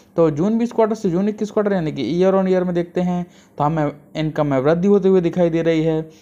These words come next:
अगर हम बात करते हैं quarter on quarter में यानी कि मार्च इक्कीस क्वार्टर से जून इक्कीस क्वार्टर में, तो यहाँ पर हमें इनकम घटती हुई दिखाई दे रही है। अब हम एक्सपेंसेस को देख लेते हैं। तो जून बीस क्वार्टर में एक्सपेंसेस थे एक सौ सत्रह करोड़ के, जो कि मार्च इक्कीस क्वार्टर में तीन सौ तीन करोड़ के हो गए,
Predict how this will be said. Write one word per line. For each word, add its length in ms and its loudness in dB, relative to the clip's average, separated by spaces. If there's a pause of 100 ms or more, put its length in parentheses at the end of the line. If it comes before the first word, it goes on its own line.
(280)
अगर 180 4
हम 100 0
बात 160 2
करते 220 0
हैं 100 0
quarter 240 0
on 100 -2
quarter 220 0
में 100 0
यानी 120 -2
कि 80 -2
मार्च 260 0
इक्कीस 220 -6
क्वार्टर 180 0
से 120 -8
जून 180 -4
इक्कीस 220 -6
क्वार्टर 240 -2
में, 80 -6
तो 100 -6
यहाँ 180 -2
पर 120 -2
हमें 140 -2
इनकम 300 -4
घटती 260 -8
हुई 120 -2
दिखाई 260 -2
दे 100 -4
रही 220 -2
है। 260 -10 (480)
अब 120 2
हम 240 0
एक्सपेंसेस 600 -2
को 120 0
देख 160 2
लेते 280 0
हैं। 260 -4 (360)
तो 80 2 (160)
जून 300 0
बीस 140 0
क्वार्टर 240 0
में 100 0
एक्सपेंसेस 560 -2
थे 140 4
एक 80 -2
सौ 100 -2
सत्रह 320 -2
करोड़ 300 2
के, 200 2
जो 120 0
कि 120 -6
मार्च 300 0
इक्कीस 220 -6
क्वार्टर 240 0
में 140 -2
तीन 180 -6
सौ 80 -8
तीन 220 -2
करोड़ 300 0
के 120 -4
हो 140 0
गए, 240 0